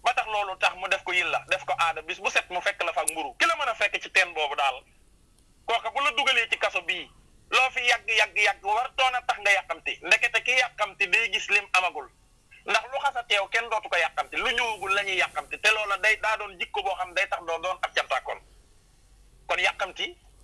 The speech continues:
képp ku ko def, doo mën a muñ. La yonent bi, Yàlla doon wax yonent bi, "Asbir ala ma yaquluna. Wadhkur abdana Daawuda zal aydi innahu awwabun." Ak, "Inna Allaha ma'a sabirin." Ñi nga xam ne dañoo patient, dañoo endurant, ñooñu yàkkamti wuñu.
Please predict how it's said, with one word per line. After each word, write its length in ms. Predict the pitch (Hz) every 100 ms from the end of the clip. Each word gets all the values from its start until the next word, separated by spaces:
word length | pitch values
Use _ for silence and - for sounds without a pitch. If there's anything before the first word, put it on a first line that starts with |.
| - - _ -
képp 180 | 269
ku 160 | 226 208
ko 80 | 220
def, 280 | 190 - - -
doo 160 | 156 196
mën 140 | 196
a 60 | 185
muñ. 260 | 175 - - _ - _ -
La 120 | 180 226
yonent 200 | 226 220
bi, 80 | 202
Yàlla 240 | 196 214 190
doon 140 | 185
wax 120 | 180
yonent 200 | 180 170 160
bi, 60 | 160
"Asbir 360 | 240 - 202 214
ala 320 | 190 190 175
ma 140 | 165 156
yaquluna. 560 | 147 147 135 123 107 - - - - _ _
Wadhkur 400 | 165 170 190 170
abdana 540 | 165 170 165 170 160
Daawuda 540 | 165 214 214 214 208 - 139
zal 200 | 170 175
aydi 320 | 165 151 160 170
innahu 420 | 262 226 208 175 170
awwabun." 420 | 151 131 113 104 _ _ -
Ak, 120 | 175 254
"Inna 220 | 254 220
Allaha 560 | 190 175 165 170 185 - _ - 156
ma'a 300 | 165 151 151
sabirin." 540 | 170 151 147 156 139 - - - - - -
Ñi 120 | 165 214
nga 100 | -
xam 140 | -
ne 60 | 190
dañoo 240 | 175 170 -
patient, 420 | - - 147 107 -
dañoo 220 | 147 156 - 214
endurant, 480 | 175 147 131 101 -
ñooñu 220 | 156 156
yàkkamti 460 | 175 220 196 185 151
wuñu. 260 | 131 113